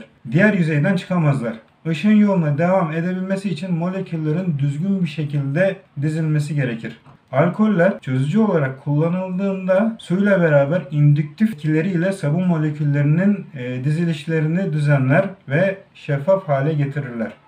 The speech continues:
Şeffaf sabun üretiminde önce sabun sıcak proses ile elde edilir. Ardından gliserin, monoalkoller,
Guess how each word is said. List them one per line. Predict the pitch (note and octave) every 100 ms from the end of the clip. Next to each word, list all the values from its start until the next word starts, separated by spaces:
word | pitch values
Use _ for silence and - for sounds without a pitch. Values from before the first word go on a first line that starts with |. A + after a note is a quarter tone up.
| -
Şeffaf | - C#3+ C3+ G3 G3+
sabun | F3 C#3+
üretiminde | C#3 D3 D3 C3+ A#2+ C3 E3+ D3+
önce | D3 D3 E3+
sabun | C#3+ C#3
sıcak | D#3 C#3 D#3+ D#3
proses | D3 D3 D#3 - - _ B2
ile | C3+
elde | C#3+ C3 C3
edilir. | A2+ G#2+ - -
Ardından | B2 C3 C3+ D3+ D3 - - - A2+
gliserin, | A#2 C3 C3 D3 C#3+ F3 - _ _
monoalkoller, | A2 B2 D3+ E3 E3 D#3 C3 C#3+